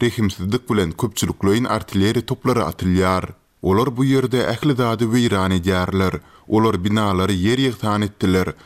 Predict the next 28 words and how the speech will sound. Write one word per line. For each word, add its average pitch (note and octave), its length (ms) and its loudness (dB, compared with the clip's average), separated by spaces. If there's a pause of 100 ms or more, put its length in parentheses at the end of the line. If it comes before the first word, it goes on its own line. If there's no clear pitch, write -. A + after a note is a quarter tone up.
(160)
Gynansak-da A#2 720 0
ýitkiler G#2+ 480 0
hem A#2+ 220 2
bar B2 260 0
diýip, B2 240 0 (240)
ol B2+ 160 2
Telegram B2 520 -2
kanalynda A#2+ 600 0
ýazgy A#2 400 0
galdyrdy. F#2+ 540 2 (560)
Britaniýanyň C3 680 0
Gorunmak G#2 440 0
ministrligi F#2+ 640 0
ýigirmi G2 320 2
ikinji F#2+ 320 0
iýunda B2 320 2
ýaýradan G#2+ 560 2
gündelik G2 400 2
aňtyw F#2+ 480 0
briefinginde A#2 720 0 (340)
urşuň A2+ 380 0
netijesiniň B2+ 640 0
aglaby G2+ 480 2
töweşen G#2+ 480 0
taraplaryň A#2+ 540 0 (220)
rezerw A2 400 0
goşunlaryny B2 600 2
esaslandyryp, A2+ 680 0